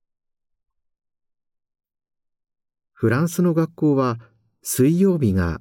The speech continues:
お休みなのですが、その子供たちをターゲットに、ある局が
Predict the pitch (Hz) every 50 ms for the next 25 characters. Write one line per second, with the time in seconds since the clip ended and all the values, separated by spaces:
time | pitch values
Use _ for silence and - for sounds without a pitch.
0 | - _ _ - 90 92 101 123 120 - 147 139 139 131 131 131 117 101 - -
1 | - - - 78 71 - _ _ _ _ _ _ _ _ _ _ _ _ _ _
2 | _ _ _ _ _ _ _ _ _ _ _ _ _ _ _ _ _ _ _ _
3 | _ _ _ _ _ _ - - 147 156 180 190 - - 147 143 170 185 202 202
4 | 196 170 - - 120 104 95 - - 123 131 120 110 104 98 - - 92 90 90
5 | 85 80 - _ _ _ _ _ _ _ _ _ _ _ _ _ _ _ _ _
6 | - 127 175 185 139 117 - 139 123 117 - 107 92 87 82 -